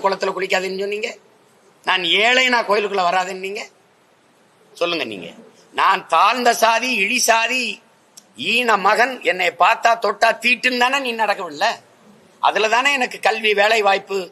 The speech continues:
அரசியல் அதிகாரம் எல்லாத்தையும் பறிச்ச. அதன் அடிப்படையிலே திருப்பி தாங்குற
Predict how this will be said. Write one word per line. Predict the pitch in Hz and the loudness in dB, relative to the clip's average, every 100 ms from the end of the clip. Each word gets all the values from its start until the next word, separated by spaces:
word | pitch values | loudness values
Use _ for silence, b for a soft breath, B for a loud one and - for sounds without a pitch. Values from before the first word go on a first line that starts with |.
| B B 160 | B B 2
அரசியல் | 214 220 214 196 | 2 0 0 2
அதிகாரம் | 185 214 214 190 | 2 0 0 0
எல்லாத்தையும் | 202 208 214 170 | 0 0 -2 0
பறிச்ச. | 170 180 190 233 - - _ _ _ _ _ _ _ _ _ _ _ _ | -4 -2 -2 -2 -4 -16 _ _ _ _ _ _ _ _ _ _ _ _
அதன் | - 190 233 220 | 2 2 2 2
அடிப்படையிலே | 226 294 - 285 285 320 302 | 0 0 2 2 2 0 0
திருப்பி | 277 302 294 277 | 0 0 -2 0
தாங்குற | 240 240 240 233 | 2 2 0 2